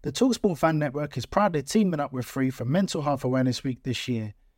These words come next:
We understand that the journey as a supporter isn't always smooth sailing, but rest assured you're not alone. There's a vast network of fellow fans who share your passion and may be experiencing similar challenges. Honesty is key in any relationship.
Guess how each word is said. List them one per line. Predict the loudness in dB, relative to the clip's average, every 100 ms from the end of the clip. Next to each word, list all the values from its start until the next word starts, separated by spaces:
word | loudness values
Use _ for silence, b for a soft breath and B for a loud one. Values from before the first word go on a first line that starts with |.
| _ _ _ _
We | 2 4
understand | 4 2 2 2 2
that | 0
the | -2
journey | 0 2 0 0
as | 0 0
a |
supporter | -2 -4 -2 -2 -2 -6 -4
isn't | -4 -4
always | -4 -2 -2 0
smooth | 2 2
sailing, | 2 2 2 0 -4 -8 _ _ -4
but | -2
rest | 2 2 0
assured | -4 0 0 2
you're | 0
not | 0 -2
alone. | 0 0 -2 -4 -10 _ _ _ _ _ _ _
There's | -4 -2
a |
vast | 0 0 0 0
network | -2 0 -4 -4
of | -2
fellow | 0 0 0
fans | -2 0 -2 -2
who | -4
share | -2 -2 0
your | 0 -2
passion | 0 -2 0 -4 -6
and | -2 0
may | 2
be | 0
experiencing | -4 -4 -2 -2 -2 -4 -4
similar | -2 0 0 0
challenges. | 0 0 2 0 -4 -8 -12 _ _ _ _ _ _ _ 2
Honesty | 4 4 4 0
is | 0
key | -2 0 2
in | 0 0
any | 0 0
relationship. | 0 -2 -2 -4 -6 -10